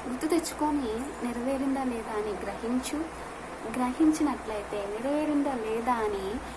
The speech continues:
నువ్వు గుర్తుకు తెచ్చుకున్నట్లయితే, ఆ యొక్క వాగ్దానము, ఈ సంవత్సరం వచ్చే వాగ్దానం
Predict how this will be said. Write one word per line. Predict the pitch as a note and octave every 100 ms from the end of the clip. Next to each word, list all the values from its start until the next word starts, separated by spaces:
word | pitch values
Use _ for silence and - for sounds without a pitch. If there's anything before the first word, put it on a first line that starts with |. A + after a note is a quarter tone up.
| -
నువ్వు | D4 D4
గుర్తుకు | - C4+ - D#4
తెచ్చుకున్నట్లయితే, | D#4+ B3+ - - B3+ A#3 A3+ - G#3 G3+ - A#3 G3 F#3 F#3+ G#3+ A#3+ - - - - C#4
ఆ | D4+
యొక్క | F4 E4 - B3+ G#3+
వాగ్దానము, | G3 G#3+ A#3+ - C#4 C4+ A#3+ G#3+ F#3+ F#3+ G#3 A#3+ - - - - C#4+ D#4
ఈ | F4+
సంవత్సరం | F4+ E4+ D4 D4 - C4+ B3+
వచ్చే | G#3+ - A#3
వాగ్దానం | G#3+ G3+ G#3+ A3+ A#3+ A#3+ A3+